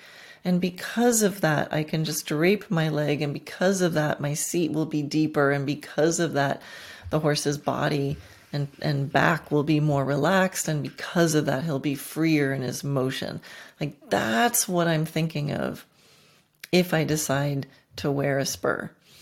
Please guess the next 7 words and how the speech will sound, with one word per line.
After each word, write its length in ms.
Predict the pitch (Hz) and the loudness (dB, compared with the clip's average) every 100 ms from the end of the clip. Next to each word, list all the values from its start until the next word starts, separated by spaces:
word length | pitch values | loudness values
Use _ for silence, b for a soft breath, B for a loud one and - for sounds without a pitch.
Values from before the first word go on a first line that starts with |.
| B B B - | B B B -8
So 280 | - 147 139 | 0 2 2
in 240 | 147 143 | 0 0
my 140 | 135 | 0
video 300 | 139 165 127 | 2 4 4
classroom, 760 | 139 226 233 226 220 208 202 196 B B B B | 4 4 4 4 4 6 6 4 B B B B
you'll 160 | 151 156 | -2 0
see 560 | - 151 151 139 139 | 0 2 2 2 -2